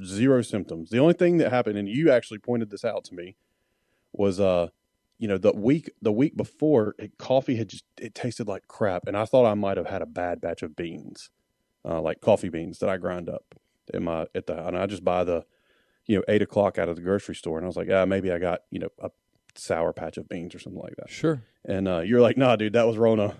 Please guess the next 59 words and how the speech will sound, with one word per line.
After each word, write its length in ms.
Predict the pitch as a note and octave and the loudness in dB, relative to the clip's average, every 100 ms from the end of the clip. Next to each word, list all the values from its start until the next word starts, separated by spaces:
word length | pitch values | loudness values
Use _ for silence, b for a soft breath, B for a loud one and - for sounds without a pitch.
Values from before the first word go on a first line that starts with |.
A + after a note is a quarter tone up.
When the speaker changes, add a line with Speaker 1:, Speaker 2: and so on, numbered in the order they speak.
| - | 0
Speaker 1:
messing 360 | B2 A#2+ G#2+ | 2 4 2
with 120 | G#2 F#2+ | -4 -4
your 300 | F#2 F2+ - _ _ | -6 -8 -12 _ _
taste 300 | - G#2+ G2 | 0 0 0
buds." 400 | F2+ F2 E2 - - B B - | -2 -2 -2 -8 -20 B B -6
And 260 | F#2+ F2 | -4 -4
I 80 | F#2 | -4
was 80 | F#2+ | -2
like, 220 | F#2 - | -2 0
"All 100 | G2+ | 0
right, 160 | F2+ - | 0 0
that 160 | A2 F2+ | 0 4
all 180 | G2+ | 2
ma-, 100 | F#2 F#2+ | 2 -2
that 160 | G2+ F#2 | -4 -4
actually 280 | E2 F2 | -6 -10
makes 240 | F2+ F2+ - | -12 -14 -14
sense." 280 | - - - _ - | -16 -16 -20 _ 0
But 140 | - - _ _ _ | 0 0 _ _ _
I 60 | - | 2
would 80 | D4+ | 4
have 60 | |
never 200 | G#3 B2 | 4 4
gone 160 | A2 G#2+ | 4 2
and 80 | F#2 | 2
gotten 200 | F2+ D#2+ | -4 -6
tested 380 | - F2+ F#3 F3 | -6 -6 -6 -4
'cause 100 | D#3 | -2
I 100 | F3 | 2
wasn't 260 | F3+ E3 | 2 0
symptomatic. 500 | - F3 F#3+ B3+ - - _ _ _ _ _ _ _ _ _ - | -4 -4 -2 -4 -6 -10 _ _ _ _ _ _ _ _ _ -2
But 220 | G#2+ - | 0 2
because 240 | G#2+ B2 | 0 0
I 40 | B2 | 0
had 120 | A#2+ | 0
to 60 | |
get 120 | A2 G#2 | 0 0
a 40 | |
negative 320 | A2 B2 G#2+ | 2 2 0
test 240 | - A#2+ - | 0 -2 -2
for 120 | F#2+ | -8
Gia 300 | F2 C3+ B2+ | -2 0 2
to 40 | |
return 320 | G#2 - A2+ F#2 | 0 -2 -4 -4
to 40 | |
school, 540 | - C3+ D#3 A2+ A#2 _ _ _ _ _ _ _ _ | -2 4 4 4 0 _ _ _ _ _ _ _ _
we 380 | - B2 C#3 D#3 | -2 0 2 0
had 180 | D3+ C#3+ | 0 0
to 60 | D#3 | 0
go 120 | D#3 | -2
get 100 | D#3 | -2
the 60 | |
test. 300 | B2 A#3 A2 - | -2 -2 -4 -4
And 80 | A2+ | -2
then 100 | A2 | -2
she 120 | F#3 | -2
came 200 | C#3 G#2 | 0 0
back 180 | F2 - | 0 -4
positive, 400 | E2+ D#2+ E2 | -6 -6 -10